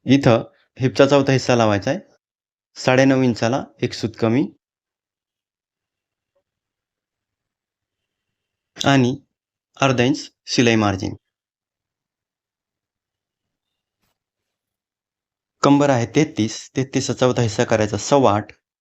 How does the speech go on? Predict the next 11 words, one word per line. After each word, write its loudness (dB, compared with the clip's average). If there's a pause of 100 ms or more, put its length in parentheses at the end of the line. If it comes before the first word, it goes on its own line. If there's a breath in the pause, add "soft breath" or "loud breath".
(260)
आणि 0 (2250)
इथं 4
आपल्याला 0
मार्क 2
करायचं -6
आहे. -14 (1040)
तेहतीसचा 2
चौथा 0
हिस्सा 0
सव्वा 2
आठ -8